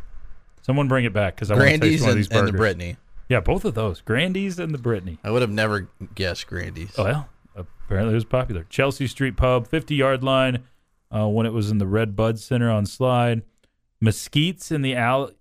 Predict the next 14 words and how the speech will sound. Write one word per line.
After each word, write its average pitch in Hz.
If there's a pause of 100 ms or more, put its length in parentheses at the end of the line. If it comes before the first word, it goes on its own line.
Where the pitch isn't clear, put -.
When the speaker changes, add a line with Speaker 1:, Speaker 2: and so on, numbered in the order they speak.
Speaker 1:
alley 139
next 135
to 110
Broadway 117
and 107
University 110
still 131
open. -
I 123
think 226
that's -
still 180
around, 156
right? 185